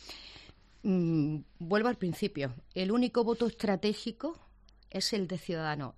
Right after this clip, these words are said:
Y para seguir consolidando la bajada de impuestos, Ciudadanos tiene que estar en el gobierno de la Junta de Andalucía. Tiene que estar en el gobierno.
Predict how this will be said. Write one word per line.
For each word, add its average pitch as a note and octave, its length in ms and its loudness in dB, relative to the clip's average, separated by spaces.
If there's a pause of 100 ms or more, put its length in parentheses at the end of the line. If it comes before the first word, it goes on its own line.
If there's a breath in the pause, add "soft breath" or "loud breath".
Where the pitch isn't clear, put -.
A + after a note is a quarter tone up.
Y G3+ 80 -2
para F#3 200 -2
seguir A#3+ 300 -2
consolidando G3+ 720 0
la D#3+ 80 -2
bajada G#3 340 -4
de G3+ 80 -2
impuestos, F#3 520 -4
Ciudadanos F#3+ 400 -2
tiene A3 260 -4
que G3+ 80 -6
estar G3 180 -6
en G#3+ 120 -2
el F3 100 -2
gobierno F3 320 -4
de F3 60 -6
la F3 60 -6
Junta E3+ 220 -8
de F3 40 -6
Andalucía. D#3+ 500 -10 (1200)
Tiene C#4+ 340 2
que - 80 -8
estar E3+ 240 -10
en E3 80 -6
el D#3+ 120 -4
gobierno. C#3+ 400 -8